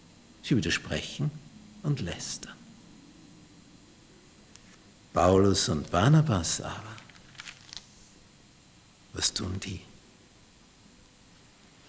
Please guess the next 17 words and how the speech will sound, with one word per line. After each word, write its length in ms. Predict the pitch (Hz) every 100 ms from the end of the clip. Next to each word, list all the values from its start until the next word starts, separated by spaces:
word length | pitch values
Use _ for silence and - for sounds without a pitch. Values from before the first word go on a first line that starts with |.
| - -
Die 80 | 104
sprachen 400 | - 110 92 110
frei 300 | 98 95 113
und 100 | 113
offen. 320 | - - - - - - - - - - - - -
Euch 540 | 113 139 202 - -
musste 400 | 175 185 - 180
das 300 | 170 160 170
Wort 360 | 147 156 - -
Gottes 600 | 156 156 165 - - - - - - - - - - - -
zuerst 880 | - - - - 135 80 64 - -
gesagt 560 | 82 - 82 - - -
werden. 220 | - - 104
Ihr 80 | -
seid 300 | - 139 -
die 80 | 123
Juden. 340 | 92 87 127